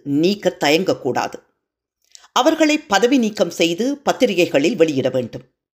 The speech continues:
இந்த திமிர் பிடித்த அதிகார வர்க்கங்களின் ஆணவத்தை வீழ்த்தி,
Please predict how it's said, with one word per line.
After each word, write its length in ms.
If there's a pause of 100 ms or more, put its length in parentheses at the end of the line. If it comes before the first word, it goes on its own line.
(720)
இந்த 600
திமிர் 280
பிடித்த 440
அதிகார 460
வர்க்கங்களின் 760
ஆணவத்தை 640
வீழ்த்தி, 560